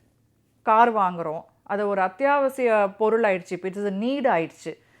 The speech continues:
சின்ன கார்லேருந்து பெரிய கார், அப்புறம் பெரிய கார், அப்புறம் பெரிய கார், அப்புறம்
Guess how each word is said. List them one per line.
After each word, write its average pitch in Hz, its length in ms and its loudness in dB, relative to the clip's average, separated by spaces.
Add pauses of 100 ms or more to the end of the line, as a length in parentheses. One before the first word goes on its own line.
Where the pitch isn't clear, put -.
(220)
சின்ன 330 320 -2
கார்லேருந்து 277 460 4
பெரிய 208 360 -2
கார், 135 260 -4
அப்புறம் 330 340 0
பெரிய 170 280 -2
கார், - 140 -12
அப்புறம் 311 400 -2
பெரிய 233 240 0
கார், 175 180 -6
அப்புறம் 349 840 6